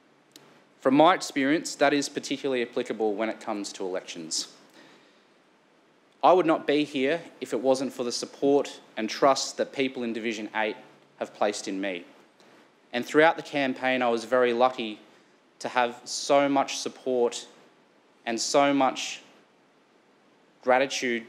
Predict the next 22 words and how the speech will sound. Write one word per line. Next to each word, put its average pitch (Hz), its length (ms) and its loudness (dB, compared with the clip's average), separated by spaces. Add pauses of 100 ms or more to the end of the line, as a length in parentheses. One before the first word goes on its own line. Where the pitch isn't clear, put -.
(120)
that 117 120 0
I 113 100 4
can 113 180 -6
give 131 280 0
to - 120 -8
people 123 360 -4
in 113 140 -2
the 107 60 -6
division 107 500 -4 (560)
as 120 140 -2
I 127 40 4
was 117 140 4
door 147 280 4
knocking, 143 340 2
providing 127 460 2
me 120 140 -2
with 113 220 -4
things 135 340 0
like 127 200 4 (500)
glasses 151 360 2
of 120 100 -6
water, 123 400 2